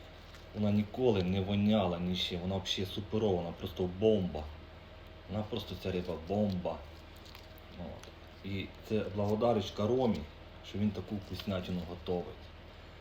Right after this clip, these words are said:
Це реально вкуснятина. Я вам скажу так. Я її вже їм, не знаю, скільки днів її їм,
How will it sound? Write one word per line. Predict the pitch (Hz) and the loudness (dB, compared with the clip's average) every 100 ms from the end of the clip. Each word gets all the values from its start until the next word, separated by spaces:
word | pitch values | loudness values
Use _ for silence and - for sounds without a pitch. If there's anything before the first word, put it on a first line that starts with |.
| - - | -12 -4
Це | 98 | 0
реально | 107 101 | 2 2
вкуснятина. | 92 - - 101 92 90 76 - - - - - | 0 -4 -2 0 -2 -4 -8 -10 -14 -16 -14 -6
Я | 92 | -4
вам | 92 90 | -4 -4
скажу | 95 92 92 | -4 -4 -4
так. | 92 82 - - - - - - - - - - | -2 -4 -6 -14 -14 -16 -16 -16 -16 -16 -16 -2
Я | 98 | 2
її | 107 101 | 4 2
вже | 95 104 | 2 0
їм, | 104 127 110 | 2 4 4
не | 95 | 4
знаю, | 101 95 90 | 2 2 0
скільки | 95 90 95 | -2 -2 -2
днів | 98 101 | 2 2
її | 98 101 101 | 4 2 2
їм, | 117 123 | 0 -2